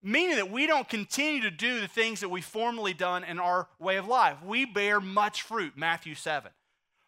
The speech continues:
We no longer live according to the flesh, but we live according to the Spirit, Galatians five,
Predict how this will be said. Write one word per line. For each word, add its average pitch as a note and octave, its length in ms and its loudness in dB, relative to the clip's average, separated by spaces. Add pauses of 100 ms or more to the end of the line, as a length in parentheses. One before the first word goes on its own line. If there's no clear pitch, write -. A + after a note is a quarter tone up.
(140)
We G#3+ 240 2
no B3 320 4
longer A#3+ 480 4
live A3 320 4
according A#3 500 -2
to A3 120 -8
the G3 80 -8
flesh, C4 340 4
but G#3+ 160 -2
we A3+ 100 -4
live G#3 200 0
according G3+ 420 -2
to G3 40 -14
the A3 80 -6
Spirit, A3+ 340 -4
Galatians D3 460 -6
five, C4 320 -8